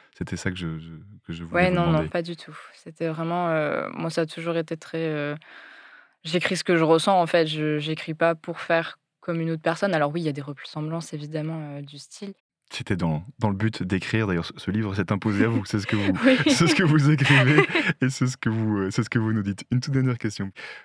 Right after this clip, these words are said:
Speaker 1: Vous écrivez toujours aujourd'hui ?
Speaker 2: Oui.
Speaker 1: Vous comptez publier d'autres recueils ?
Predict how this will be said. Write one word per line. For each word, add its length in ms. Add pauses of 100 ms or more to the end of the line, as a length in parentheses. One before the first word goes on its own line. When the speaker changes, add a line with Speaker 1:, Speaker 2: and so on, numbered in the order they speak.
Speaker 1:
Vous 180
écrivez 240
toujours 360
aujourd'hui ? 500
Speaker 2:
Oui. 160 (240)
Speaker 1:
Vous 160
comptez 460 (320)
publier 260
d'autres 260
recueils ? 420